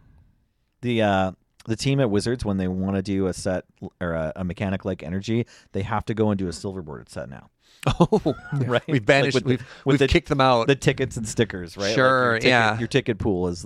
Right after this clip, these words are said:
Speaker 1: is energy. So you're allowed to do it as long as it's just for fun. No tournament energy.
Speaker 2: Yeah, no, I think, I think, yeah,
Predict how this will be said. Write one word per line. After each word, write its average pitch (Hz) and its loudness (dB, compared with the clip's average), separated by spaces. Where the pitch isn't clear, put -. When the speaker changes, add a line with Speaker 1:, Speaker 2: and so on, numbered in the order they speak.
Speaker 1:
is 98 -6
energy. 87 -8
So - -6
you're 143 4
allowed 160 2
to 156 -8
do 160 0
it 123 2
as 120 -6
long 131 0
as 117 -2
it's - -8
just 127 -14
for 131 -8
fun. 107 -6
No 139 -6
tournament 113 -2
energy. 85 -8
Speaker 2:
Yeah, 131 2
no, 143 4
I 147 4
think, 185 -2
I 120 0
think, 135 -8
yeah, - -10